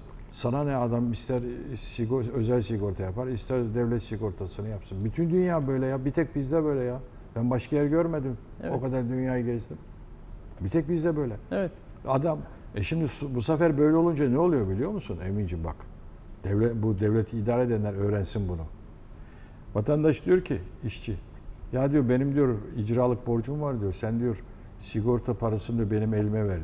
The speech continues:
Speaker 1: diyor. Ne kadar çok, e, kaçak oluyor biliyor musun böylelikle?
Speaker 2: Tabii.
Speaker 1: Yani bunu, bunu hesap etsen. Halbuki brüt ödeme, bankaya brüt ödeme olsa hiç bunların biri olmaz.
Speaker 2: Evet.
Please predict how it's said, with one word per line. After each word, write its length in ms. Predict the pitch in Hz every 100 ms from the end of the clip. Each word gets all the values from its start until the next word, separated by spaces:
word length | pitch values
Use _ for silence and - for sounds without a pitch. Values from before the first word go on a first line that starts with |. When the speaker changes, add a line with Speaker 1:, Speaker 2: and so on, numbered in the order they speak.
| 78
Speaker 1:
diyor. 120 | 78 - - - - - - - - - - - -
Ne 80 | 107
kadar 300 | 143 147 113
çok, 160 | 113
e, 840 | - - 113 104 107 107 104 104 95
kaçak 360 | 104 - 101
oluyor 240 | 98 95 95
biliyor 260 | 113 170
musun 240 | 196 - 90
böylelikle? 400 | 80 76 76 - - - -
Speaker 2:
Tabii. 160 | 147 123 - - - - - -
Speaker 1:
Yani 240 | 107 113
bunu, 240 | 123 147 - - - -
bunu 240 | 113 127 135
hesap 360 | 135 185 185
etsen. 240 | 165 - 104 - -
Halbuki 460 | 120 165 151 120
brüt 240 | 120 185 180
ödeme, 420 | 139 123 120 110
bankaya 460 | 143 147 131 117
brüt 200 | 127 151
ödeme 320 | 127 113 113 117
olsa 360 | 110 - 160 - - -
hiç 240 | 117 -
bunların 340 | 110 107 101 92
biri 120 | 87
olmaz. 420 | 80 80 - -
Speaker 2:
Evet. 200 | 165 135